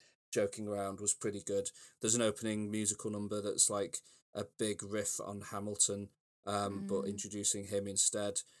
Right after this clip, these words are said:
Speaker 1: uh, with him pretending to enjoy rap music 'cause he wants his audience to be more diverse, uh, and stuff like that was quite funny. But then, um, yeah, some of the other skits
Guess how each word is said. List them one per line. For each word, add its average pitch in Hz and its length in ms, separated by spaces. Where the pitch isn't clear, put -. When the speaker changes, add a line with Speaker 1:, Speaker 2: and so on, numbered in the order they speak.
Speaker 1:
uh, 101 300
with 95 180
him 101 140
pretending 101 440
to - 120
enjoy 95 260
rap 101 200
music 101 380
'cause 104 120
he 98 60
wants 101 160
his 101 140
audience 101 380
to 104 60
be 101 60
more 101 180
diverse, 98 640
uh, 101 340
and 101 120
stuff - 280
like 95 120
that 98 180
was - 120
quite - 360
funny. 113 500
But - 160
then, 101 260
um, 95 460
yeah, 107 220
some 107 260
of 101 80
the 101 100
other 95 120
skits - 460